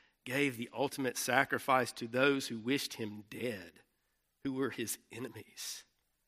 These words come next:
We love because he first loved us. And that is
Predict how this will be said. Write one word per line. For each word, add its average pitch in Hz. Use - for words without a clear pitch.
We 117
love 123
because 107
he -
first 110
loved 101
us. -
And 110
that 110
is -